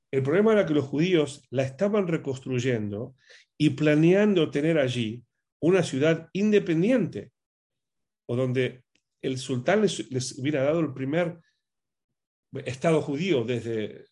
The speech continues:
desde, digamos, desde hace muchos años atrás, ¿no? Desde la destrucción del segundo Beit HaMikdash. ¿Y por qué no lo dejaban? No por un problema,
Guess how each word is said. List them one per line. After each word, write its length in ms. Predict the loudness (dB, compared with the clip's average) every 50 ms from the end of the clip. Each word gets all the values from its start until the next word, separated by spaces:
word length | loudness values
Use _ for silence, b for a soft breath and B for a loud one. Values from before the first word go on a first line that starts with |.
| _
desde, 240 | -14 -14 -10 -8 -8 -6
digamos, 340 | -4 -4 -4 -4 -4 -4
desde 120 | -4 -6 -6
hace 160 | -6 -6 -8
muchos 280 | -8 -6 -6 -6 -6 -6
años 140 | -6 -6
atrás, 340 | -6 -4 -2 0 0 0 0
¿no? 200 | 0 -2 -4 B B B B B B B B _ _
Desde 440 | -8 -6 -2 -2 -2 -2 -4 -8 -16 _ _
la 180 | -8 -6 -4 -4
destrucción 380 | -4 -4 -6 -6 -4 -2 0
del 100 | 0 -2
segundo 280 | -2 -2 -2 -2 0 -2
Beit 160 | -2 -4 -4
HaMikdash. 520 | -4 -2 -2 2 2 2 2 0 -2 -8 -16 _ B B B B B B B B B B B B B B B B _ _ _ _ -6
¿Y 80 | -4
por 340 | -2 0 0 2 2 0 0
qué 260 | 0 2 2 2 2
no 140 | 2 0 0
lo 140 | -2 -2 -4
dejaban? 560 | -6 -6 -4 -4 -2 -2 -2 -2 -4 -2 -2
No 140 | -2 -2 -2
por 140 | 0 -2 -2
un 120 | -2 -2
problema, 560 | -4 -4 -4 -4 -4 -2 -2 -4 -4 -6 -8